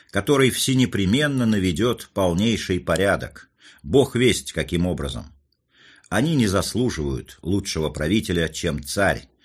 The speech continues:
и не способны даже решить, какого же царя им хочется.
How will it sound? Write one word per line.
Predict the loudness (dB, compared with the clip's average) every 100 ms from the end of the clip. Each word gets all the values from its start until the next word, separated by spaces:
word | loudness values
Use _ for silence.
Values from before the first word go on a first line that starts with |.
| -20 _
и | 0
не | 0 0
способны | -2 -4 -2 -2 0 -2
даже | -2 -2 -2
решить, | -6 -4 -2 -2 -4 -12 _
какого | -6 -4 0 2 4
же | 0 -4
царя | -4 -2 2 0
им | 0 -6
хочется. | 0 2 2 -2 -14 -16 -16